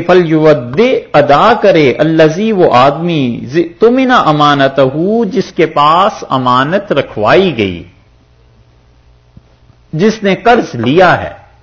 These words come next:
یا تو یہاں پر یہ کہا گیا کہ قرض جو ہے یہ امانت کے طور پہ ہے، مطلب یہ ہے کہ تم ایسے اسے مقدس پاک سمجھو، لیکن بہت کم لوگ اس طرف گئے ہیں۔ اور بعض حضرات کا خیال یہ ہے کہ یہ وہ چیز ہے جو رہن میں رکھوائی گئی،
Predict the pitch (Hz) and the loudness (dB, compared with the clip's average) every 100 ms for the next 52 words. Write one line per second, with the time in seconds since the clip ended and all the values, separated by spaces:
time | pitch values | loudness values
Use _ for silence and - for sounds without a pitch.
0 | _ _ _ _ - 277 294 226 233 233 | _ _ _ _ 0 2 2 2 0 0
1 | 233 170 254 - 214 180 175 196 214 202 | 0 0 -4 0 0 2 2 2 4 2
2 | 185 - 220 254 269 - - 139 120 98 | 0 0 2 4 2 -4 -2 0 2 0
3 | 80 - - _ - 185 165 147 131 170 | -2 -12 -20 _ -2 0 0 0 2 2
4 | 226 233 165 135 104 90 - 82 78 135 | -2 -2 -2 0 0 -2 -6 -12 -8 -8
5 | 143 139 135 165 208 214 165 170 170 170 | -4 -4 -2 0 0 -2 -6 -6 -6 -2
6 | 156 175 - 240 - 180 135 143 135 160 | 0 0 0 -2 -2 -6 -4 -4 -2 -4
7 | 165 - 123 120 - 104 85 85 - _ | -4 -2 0 0 -4 -10 -10 -14 -18 _
8 | _ _ 175 185 196 196 226 240 220 190 | _ _ -2 0 0 2 2 2 0 0
9 | 147 123 107 - 98 92 92 92 95 - | 0 -2 -2 -6 -8 -8 -10 -12 -14 -20
10 | - _ _ _ _ - - 151 147 185 | -20 _ _ _ _ -20 -4 -2 2 2
11 | 233 240 247 247 220 202 202 196 190 214 | 2 2 0 2 -2 2 2 2 4 2
12 | 240 214 190 190 190 233 - 202 196 226 | 2 0 2 4 4 2 0 -6 0 0
13 | 196 151 113 160 220 240 233 180 117 120 | 2 0 2 2 0 -2 -2 -2 -2 -2
14 | 101 90 87 85 | -2 -2 -8 -10